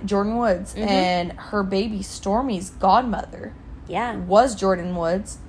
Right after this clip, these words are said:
Speaker 1: Well, keep in mind, Kylie Jenner's sister, Khloe Kardashian,
Speaker 2: Yep.
Speaker 1: is dating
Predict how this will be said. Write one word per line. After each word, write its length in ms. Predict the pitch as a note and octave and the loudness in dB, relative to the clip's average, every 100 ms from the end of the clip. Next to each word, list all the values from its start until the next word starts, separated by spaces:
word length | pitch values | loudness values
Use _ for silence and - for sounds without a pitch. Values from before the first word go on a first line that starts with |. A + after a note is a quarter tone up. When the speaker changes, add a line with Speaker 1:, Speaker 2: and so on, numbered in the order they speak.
| - - - | -18 -10 4
Speaker 1:
Well, 360 | G3+ F#3+ - | 6 6 4
keep 240 | - C#4 C4+ | -4 -6 -2
in 80 | A#3+ | 0
mind, 280 | C4+ A3+ - - - - | 0 -2 -6 -16 -16 -10
Kylie 420 | - A#3+ D4+ B3 | 0 2 2 0
Jenner's 460 | F3+ A3 B3 F#3 F#3+ | 0 -2 0 -2 -4
sister, 460 | - C4 C4+ - F3 | -4 -4 -2 -4 -6
Khloe 380 | - G3+ F#3 | -2 0 0
Kardashian, 800 | F3 F3 F3 G#3 C#4 - - - - | -2 -2 0 0 -2 -12 -12 -12 -10
Speaker 2:
Yep. 360 | F#3+ G3 F#3 F#3 | -4 -2 0 0
Speaker 1:
is 200 | G3 F#3 | 0 0
dating 680 | G3+ F#3 F#3 F3 E3+ E3 | 0 0 0 -2 -4 -6